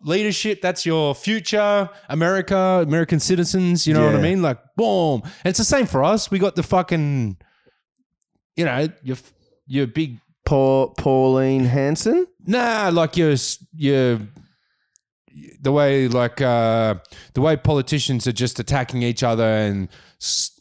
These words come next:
Speaker 1: and, and, and instead of actually just moving
Speaker 2: Forward,
Speaker 1: describe-
Speaker 2: putting forward policies that help the nation and a plan,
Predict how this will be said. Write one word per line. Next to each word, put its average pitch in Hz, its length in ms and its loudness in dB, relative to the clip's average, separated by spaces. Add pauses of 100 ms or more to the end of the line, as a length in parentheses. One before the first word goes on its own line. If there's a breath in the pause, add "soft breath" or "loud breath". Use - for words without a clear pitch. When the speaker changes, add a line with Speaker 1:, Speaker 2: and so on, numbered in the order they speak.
(100)
Speaker 1:
and, 104 200 -6
and, 98 200 -6
and 104 180 -10
instead 117 360 -2
of 104 80 0
actually 104 380 -2
just - 380 -12
moving 107 380 -2 (260)
Speaker 2:
Forward, 170 380 4
Speaker 1:
describe- 104 380 0
Speaker 2:
putting 190 280 2
forward 160 320 2
policies 131 560 0
that 117 200 0
help 120 320 -2
the 117 100 0
nation 113 460 -2
and 110 300 0
a 117 60 -6
plan, 127 720 -2